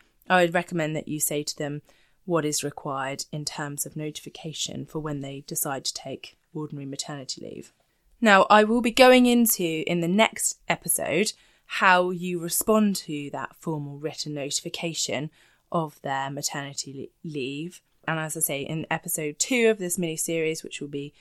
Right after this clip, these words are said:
episode sixty-eight of the podcast overall, I'll give you some more information. So we'll go further into what maternity leave is and maternity pay and the administration around that.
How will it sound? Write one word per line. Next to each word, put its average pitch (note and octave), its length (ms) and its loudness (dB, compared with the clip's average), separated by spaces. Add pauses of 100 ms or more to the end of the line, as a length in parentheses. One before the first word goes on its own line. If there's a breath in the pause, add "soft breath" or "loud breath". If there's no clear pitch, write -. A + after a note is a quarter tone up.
(220 soft breath)
episode - 360 -4
sixty-eight - 800 -4
of D#3+ 220 -6
the - 60 -10
podcast - 520 -10
overall, F3 640 -4 (320 loud breath)
I'll D#3+ 60 -6
give D#3 160 -10
you D3+ 60 -14
some D3+ 160 -6
more C#3+ 120 -8
information. C#3+ 440 -10
So - 120 -6
we'll D#3 100 -4
go C#3+ 160 -4
further F#3 460 4
into C#3+ 540 -8 (320 soft breath)
what - 120 -4
maternity D#3 560 -4
leave D3+ 220 -10
is C#3 300 -8 (280 soft breath)
and D#3+ 100 -4
maternity C#3+ 520 -8
pay C3 420 -10 (440 soft breath)
and D3+ 220 -2
the D3+ 140 -4
administration D3 720 -2
around C3+ 340 -8
that. - 160 -12